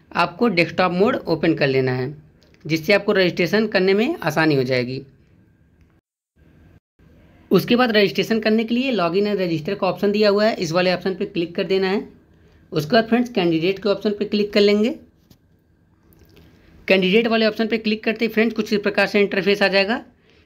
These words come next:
तो यहाँ पे एक log in आईडी मांगेगी, जिससे अभी आग log in आईडी आपके पास है नहीं, तो register as a candidate वाले ऑप्शन पे क्लिक कर देना है। इस पर जैसे क्लिक करेंगे फ्रेंड्स, अगर आप आईटीआई के स्टूडेंट हैं,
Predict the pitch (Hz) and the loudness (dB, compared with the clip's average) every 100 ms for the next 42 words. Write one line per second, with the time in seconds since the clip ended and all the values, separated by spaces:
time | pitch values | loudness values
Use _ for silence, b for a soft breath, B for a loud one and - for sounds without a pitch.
0 | b - - 214 202 175 190 214 214 170 | b -16 -2 2 4 2 2 2 2 2
1 | 165 190 180 175 202 190 196 202 262 - | 2 2 2 0 0 0 0 0 -4 -8
2 | - 156 - - 160 180 175 170 170 180 | -12 -10 -4 -2 0 2 2 2 0 0
3 | 175 175 180 180 175 180 - 165 185 202 | 0 0 -2 -2 -2 -2 0 0 0 -2
4 | 247 311 160 147 151 180 180 170 170 175 | -4 -4 -4 -2 -2 -2 -2 -2 -4 -2
5 | 165 160 170 180 170 165 180 208 214 185 | 0 0 0 0 0 0 -2 -4 -6 -4
6 | 151 151 135 131 127 127 143 - _ _ | -6 -4 -2 -2 -2 -6 -10 -18 _ _
7 | b b b b - 170 208 185 180 214 | b b b b -12 0 2 2 0 0
8 | 220 214 214 220 220 240 294 - - 147 | 0 0 0 2 0 -2 -2 -6 -8 -2
9 | 180 190 180 165 160 180 185 185 - 170 | 0 2 2 0 2 0 0 -4 -4 0
10 | 202 208 262 - | 0 0 -4 -6